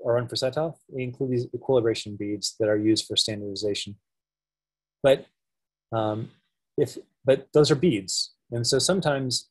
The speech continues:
if you aren't aware that those beads are in there or, or forget that they're in there,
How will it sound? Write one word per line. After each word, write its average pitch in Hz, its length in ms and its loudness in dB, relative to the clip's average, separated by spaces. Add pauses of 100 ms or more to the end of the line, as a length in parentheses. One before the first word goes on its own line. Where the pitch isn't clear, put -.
(120)
if 127 100 -6
you 147 160 0
aren't 147 200 0
aware 131 280 4
that 120 160 0
those 120 160 -2
beads 120 240 -2
are 113 140 -2
in 120 100 -4
there 135 180 -4
or, 117 220 -2 (240)
or 113 120 -4
forget 123 300 0
that 131 120 -2
they're 139 160 2
in 151 100 0
there, 165 220 -4